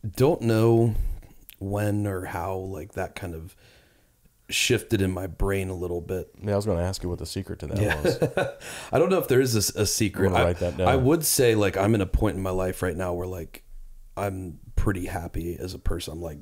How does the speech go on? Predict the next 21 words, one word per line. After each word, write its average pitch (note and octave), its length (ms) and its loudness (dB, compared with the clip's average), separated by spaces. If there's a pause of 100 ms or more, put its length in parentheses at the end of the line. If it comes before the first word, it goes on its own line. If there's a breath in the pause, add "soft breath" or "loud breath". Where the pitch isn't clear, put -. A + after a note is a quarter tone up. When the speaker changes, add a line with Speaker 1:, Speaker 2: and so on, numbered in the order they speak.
(140)
Speaker 1:
you F#2+ 80 -4
know, D#2+ 120 -6
I E2+ 100 -4
think F#2 200 -4
I'm F2 140 -4
Speaker 2:
Yeah. G2+ 80 2
Speaker 1:
happier F#2+ 240 0
than F#2+ 100 0
I've F#2 140 -4
ever F2+ 220 -4
been F#2 500 -4
Speaker 2:
Yeah. F2+ 200 -2 (160)
Speaker 1:
in G#2 160 2
my F2+ 120 4
life F#2 600 0
right F#2 220 -2
now. E2+ 320 -8 (1000)
I F#2 100 2
don't G#2 200 2
know G2+ 100 4
that F#2+ 260 0